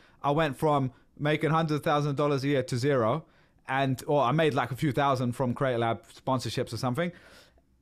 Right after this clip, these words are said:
But man, that feeling was not the right feeling for me. I became so defensive. I was like, oh, I, I wasn't on the attacking foot, which is what I need to be doing. And after, like, basically doing now what I've been doing for the last few years,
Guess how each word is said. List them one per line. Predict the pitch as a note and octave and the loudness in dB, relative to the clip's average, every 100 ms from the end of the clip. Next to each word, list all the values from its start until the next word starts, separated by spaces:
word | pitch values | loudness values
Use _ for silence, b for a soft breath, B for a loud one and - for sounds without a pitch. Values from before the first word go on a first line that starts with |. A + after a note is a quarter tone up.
| _ | _
But | D#3 B2+ D#3+ | -6 -4 -2
man, | F3+ C#3+ | 0 2
that | C3 F#3 | 2 0
feeling | - E3+ F#3 A3 | 0 0 2 2
was | E3+ C#3 A#2 | 0 0 0
not | D3+ F3 D3 | 0 0 0
the | C3+ | 0
right | D3+ A2+ | 0 0
feeling | D#3+ D3+ A#2 | 0 0 -2
for | B2 | -2
me. | G#2+ F#2+ | -4 -2
I | A#2 C#3 | -2 0
became | D3+ F3 D3 | 0 0 -2
so | C#3 E3+ D#3+ | 0 0 0
defensive. | A#2+ F3 D#3+ C#3 A2+ | -2 -2 0 0 0
I | C3 | 0
was | C3+ C3+ | 0 0
like, | C3 B B B - | -2 B B B -4
oh, | D3 | 0
I, | C#3+ D3 | 2 2
I | D3 | 2
wasn't | D#3 G3 E3 | 2 2 0
on | D3+ E3 D#3 | 0 0 0
the | C3 | -2
attacking | B2+ F3 D#3+ D#3+ C3+ | -2 -2 -2 -2 -2
foot, | - E3 C3+ | 0 0 0
which | C3+ B2+ | -2 -2
is | C3 | -2
what | C#3+ C#3+ | 0 0
I | D3+ | 0
need | D3+ C3+ | -2 -4
to | - | -4
be | B2+ | -6
doing. | A#2 D#3 A#2 D#3 b b b b | -2 -2 -2 -4 b b b b
And | C#3+ D3+ C#3+ - | -2 -2 -4 -2
after, | D#3+ F#3+ F#3+ | -2 0 2
like, | E3+ D#3 B2+ | 2 2 -2
basically | - D#3+ E3 C3+ C#3 | 0 0 0 -2 -2
doing | B2 D#3+ C#3 | 0 0 2
now | D3+ D#3 | 2 2
what | C3+ | 2
I've | B2 | 0
been | C3+ C3 | -2 -2
doing | D#3 C#3 | 0 0
for | C#3 | 0
the | B2+ | 0
last | B2 | 0
few | C3 | -2
years, | D3 D3+ C3+ | 0 0 0